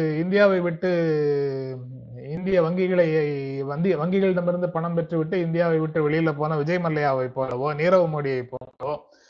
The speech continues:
அவர்கள் வந்து கார்ப்பரேட் ரைடர்ஸ் இல்ல. அ, அவங்க வந்து சிறு விவசாயிகள். அவங்க எங்க போவாங்க? இந்தியாவை விட்டு எங்க போவாங்க? அவங்க மேல லுக் அவுட் நோட்டீஸ் வந்து திரும்ப பெறுங்கள்னு பஞ்சாப் முதலமைச்சர் கேக்குறாரு.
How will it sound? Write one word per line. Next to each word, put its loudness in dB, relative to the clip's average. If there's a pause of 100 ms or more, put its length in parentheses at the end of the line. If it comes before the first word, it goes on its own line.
(120)
அவர்கள் 6
வந்து -2
கார்ப்பரேட் 2
ரைடர்ஸ் 4
இல்ல. -4 (480)
அ, -8
அவங்க -2
வந்து 2
சிறு 4
விவசாயிகள். 0 (400)
அவங்க -2
எங்க 2
போவாங்க? 2
இந்தியாவை -2
விட்டு -4
எங்க -4
போவாங்க? -4
அவங்க -2
மேல 0
லுக் 2
அவுட் 2
நோட்டீஸ் -2
வந்து -4
திரும்ப 2
பெறுங்கள்னு -4
பஞ்சாப் 0
முதலமைச்சர் -2
கேக்குறாரு. -6